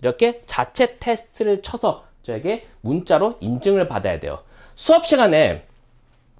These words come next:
단어 시험을 쳐서 십 분간, 십오 분간 수업을 꽁으로 먹는 선생님분들이 계세요.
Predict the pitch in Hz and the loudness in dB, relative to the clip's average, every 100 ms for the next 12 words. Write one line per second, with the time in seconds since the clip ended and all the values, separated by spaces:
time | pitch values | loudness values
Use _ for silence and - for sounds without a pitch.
0 | _ _ - 180 262 285 285 233 175 - | _ _ -2 2 4 4 4 2 2 2
1 | 226 165 143 85 - _ _ _ _ _ | 4 4 4 0 -12 _ _ _ _ _
2 | _ _ - - - 330 302 294 277 277 | _ _ -4 -4 2 4 6 4 4 -2
3 | - 302 294 269 226 233 190 107 - 311 | -2 0 2 2 4 4 2 -2 0 2
4 | 294 - 330 339 359 330 226 226 233 254 | 2 0 0 0 4 4 2 0 -2 -4
5 | 269 254 226 220 240 - - - 202 | -4 -4 -4 -4 -4 -6 -4 2 2